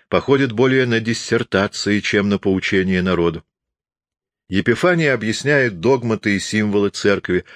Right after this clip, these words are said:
значение праздников и разбирает учёным способом разные стороны христианского учения.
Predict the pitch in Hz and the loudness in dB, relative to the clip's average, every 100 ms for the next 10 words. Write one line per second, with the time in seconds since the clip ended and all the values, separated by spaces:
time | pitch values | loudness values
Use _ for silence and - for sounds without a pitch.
0 | - - - 82 90 127 123 120 117 107 | -20 -20 -8 -2 0 2 2 2 0 2
1 | 139 131 104 78 73 - _ - - _ | 2 2 -2 -4 -8 -18 _ -20 -20 _
2 | 107 120 104 110 127 123 117 110 120 113 | 0 2 2 2 2 2 0 0 2 2
3 | 104 - - 120 131 123 110 87 104 107 | 0 -4 0 0 0 -2 0 2 0 0
4 | 117 113 - 95 98 104 107 107 101 - | -4 -4 -4 2 2 2 -2 -4 -4 0
5 | 90 85 - 92 90 90 - 82 73 73 | 0 0 -2 -2 0 -2 0 -2 -2 -4
6 | 67 | -8